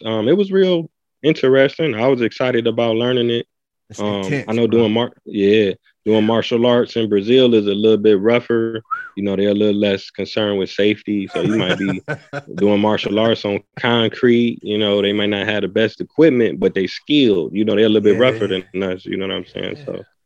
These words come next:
Speaker 1: and you, you, you can watch the U F C and you will see how they move. You know,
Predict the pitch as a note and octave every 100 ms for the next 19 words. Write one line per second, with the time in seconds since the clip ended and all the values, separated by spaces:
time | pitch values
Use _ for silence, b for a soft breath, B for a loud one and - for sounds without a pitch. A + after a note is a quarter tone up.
0 | _ - F#2 G#2+ F#3+ C#3 E3+ A#2+ A#2+ B2+
1 | B2+ - C3 C#3 D3 C#3 G3 E3 G2 G#2
2 | G2+ - A2+ G#2 G#2 G#2+ G#2+ F#2+ F#2 G2
3 | G#2 G2+